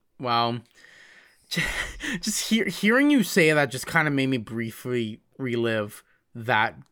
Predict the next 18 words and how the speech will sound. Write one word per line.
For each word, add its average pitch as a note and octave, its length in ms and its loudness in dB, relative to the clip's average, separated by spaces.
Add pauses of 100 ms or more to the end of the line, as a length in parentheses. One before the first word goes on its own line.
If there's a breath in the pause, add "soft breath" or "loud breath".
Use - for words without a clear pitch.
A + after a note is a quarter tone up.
those A#2 240 -2
vibes, G#2+ 580 -2
and A2 200 -12
oh A#2 140 -6
my A2+ 140 -2
gosh, G#2+ 360 -6
it's - 160 -12
just B2 180 -10
insane. A2 500 -6 (640 soft breath)
Um, A#2+ 640 4
for E3 160 0
once, B3+ 300 2
I F#3+ 160 6
actually, G3+ 360 2
like, D#3 300 2 (220)
wasn't C#3 480 0
at G3+ 200 4
home A#3 440 2